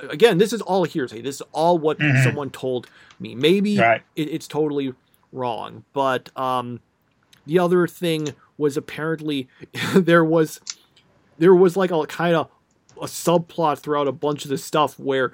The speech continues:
Speaker 1: um, Shiro's totally, like, lusting after Rin in this route until eventually he's just like, "Yeah, I guess I like Sakura more." And that's, uh,
Speaker 2: Mm-hmm.
Speaker 1: there. And that's basically almost completely taken out here. Uh, some triggering factor in the game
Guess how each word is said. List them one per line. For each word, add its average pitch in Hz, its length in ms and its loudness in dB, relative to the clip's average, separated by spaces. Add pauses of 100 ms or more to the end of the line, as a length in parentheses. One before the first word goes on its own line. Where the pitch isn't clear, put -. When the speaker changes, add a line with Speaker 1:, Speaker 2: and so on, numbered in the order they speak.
(220)
Speaker 1:
um, 139 160 -4
Shiro's 170 640 4 (180)
totally, 175 520 8
like, 135 320 0
lusting 135 480 -4
after 131 440 -4
Rin 123 520 -2
in 131 180 -4
this 123 240 -4
route 117 300 -2
until 139 320 2
eventually 147 520 0
he's 135 200 -4
just 143 120 -8
like, 165 120 0
"Yeah, 247 200 4
I 185 120 6
guess 175 280 0
I 165 80 0
like 139 260 -2
Sakura 131 500 -4
more." 110 320 -6
And 113 120 -10
that's, 120 360 -8 (360)
uh, 117 280 0
Speaker 2:
Mm-hmm. 127 160 -2 (240)
Speaker 1:
there. 123 260 0
And 135 160 -6
that's 202 340 4
basically 165 640 2
almost 139 400 -2
completely 127 540 -6
taken 120 400 -6
out 117 260 -4
here. 170 560 0 (320)
Uh, 135 360 -2
some 170 340 0
triggering 156 600 -2
factor 143 460 -10
in 139 120 -4
the 127 60 -2
game 147 540 -4